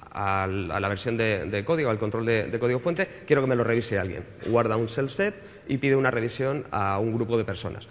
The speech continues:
Ese grupo de personas puede, sobre el, eh, sobre el código que está subido en, en la estantería privada del, del, del usuario, puede, eh, modificar o realizar las modificaciones oportunas y después se puede incorporar el código a,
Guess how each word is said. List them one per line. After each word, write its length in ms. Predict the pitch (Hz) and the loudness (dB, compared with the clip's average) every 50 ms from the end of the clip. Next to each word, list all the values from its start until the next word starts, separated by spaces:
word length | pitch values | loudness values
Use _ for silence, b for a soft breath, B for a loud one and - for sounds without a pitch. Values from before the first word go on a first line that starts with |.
| B B B | B B B
Ese 120 | - 113 | -4 0
grupo 220 | 104 107 110 101 | 2 2 2 2
de 80 | 101 101 | 0 0
personas 340 | 110 101 - 135 139 139 - | 0 0 0 0 0 0 -2
puede, 260 | - 110 107 101 98 | -2 0 0 0 0
sobre 280 | 101 - 104 95 98 95 | -2 -2 0 2 2 2
el, 140 | 98 101 B B B B - | 0 -2 B B B B -8
eh, 460 | - - 101 104 101 98 98 - - - | -4 -2 -2 0 0 -2 -2 -4 -6 -8
sobre 260 | 95 - 113 101 101 | -8 -4 -4 -2 -2
el 80 | 101 101 | -2 0
código 240 | - 120 113 107 104 | 2 2 4 4 2
que 60 | 110 | 0
está 120 | 104 110 | -2 -4
subido 440 | 107 - - 113 120 127 117 107 95 B B B B B B - | -4 -2 0 2 2 4 4 2 2 B B B B B B -4
en, 500 | - - 107 107 101 101 101 101 98 - - | -2 -2 0 -2 -2 -2 -4 -4 -6 -6 -6
en 140 | - 110 107 | -6 -4 -4
la 80 | 104 104 | -4 -4
estantería 580 | - - 107 104 110 107 113 123 117 117 117 | -4 -4 -4 -2 0 2 4 4 4 4 2
privada 320 | 104 107 113 117 113 117 110 | 2 0 0 0 0 0 2
del, 380 | 113 113 110 113 113 - - | 2 2 2 2 -2 -2 -2
del, 400 | 113 113 110 107 107 110 104 82 | 0 0 2 0 0 -2 -2 -2
del 120 | 110 117 123 | -2 -2 -2
usuario, 380 | 117 - 151 160 165 190 160 | -2 -2 -2 -2 -2 -2 -2
puede, 220 | 131 113 110 107 107 B B B B B - | 0 0 0 0 -2 B B B B B -4
eh, 180 | - 110 110 110 | -2 -2 0 0
modificar 720 | 113 107 110 107 104 - 104 98 110 123 113 113 113 107 | 0 0 0 0 -2 -2 -2 0 4 6 6 6 6 4
o 60 | 101 | 2
realizar 300 | 104 104 104 101 110 113 | 2 0 0 0 0 0
las 100 | 113 110 | 2 2
modificaciones 520 | 110 107 107 110 110 113 110 131 131 127 127 | 2 0 0 -2 -2 -4 -2 -2 -2 -2 -2
oportunas 480 | 139 131 139 135 160 175 190 220 214 B B B B B - | -2 -2 -2 0 -2 -2 -2 -4 -6 B B B B B -2
y 160 | - 135 143 | 0 2 2
después 300 | 143 120 117 - 127 117 | 2 2 2 0 0 -2
se 60 | 117 110 | 0 0
puede 120 | 113 117 | 0 0
incorporar 420 | 113 117 113 104 110 107 110 113 | 0 0 0 0 2 2 2 2
el 120 | 110 107 101 | 0 0 0
código 320 | 110 113 117 120 123 113 | 0 0 0 0 0 0
a, 240 | 98 90 85 87 | 0 0 -2 -6